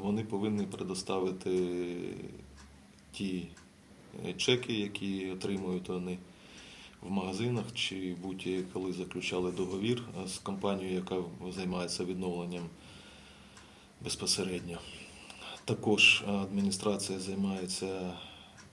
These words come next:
е, ліквідацією в, в случаї, якщо трапився у нас приліт, трапляється таке, на жаль. С-, саме останній це був сьомого,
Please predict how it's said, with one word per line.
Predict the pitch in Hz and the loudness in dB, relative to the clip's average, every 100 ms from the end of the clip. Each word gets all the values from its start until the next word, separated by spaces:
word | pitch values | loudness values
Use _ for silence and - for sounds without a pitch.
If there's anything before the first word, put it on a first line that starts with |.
| - - - - - - | -20 -20 -20 -20 -20 -8
е, | 92 95 92 | -6 -4 -2
ліквідацією | 98 - 101 101 95 - 92 90 | -2 0 4 4 4 0 0 -2
в, | 87 - - 90 90 87 | -6 -12 -12 -12 -10 -10
в | - | -10
случаї, | - 98 98 - - 95 92 92 | -8 -4 -2 -2 -2 0 0 0
якщо | 92 98 - 98 92 - - - - - - - - | -2 2 4 4 -2 -6 -16 -18 -18 -12 -10 -10 -8
трапився | - 98 101 92 - | 0 0 2 -2 0
у | 98 | 0
нас | 95 - | 0 -2
приліт, | - 95 117 135 - - - - - - - - - | -4 0 0 0 -6 -16 -20 -20 -20 -20 -20 -20 -18
трапляється | - 95 95 101 98 - | -10 -8 -2 0 0 -2
таке, | 87 90 92 | -6 -6 -4
на | 95 | -4
жаль. | 95 95 90 - - - - - 85 - | -2 -2 -2 -6 -18 -20 -14 -12 -10 -10
С-, | - 92 | -8 -8
саме | 92 101 98 | -4 0 0
останній | 95 90 - 101 95 | 0 -2 0 0 0
це | 92 95 | -2 -4
був | 92 92 - | -2 -4 -2
сьомого, | - 98 92 92 92 | 0 0 2 0 0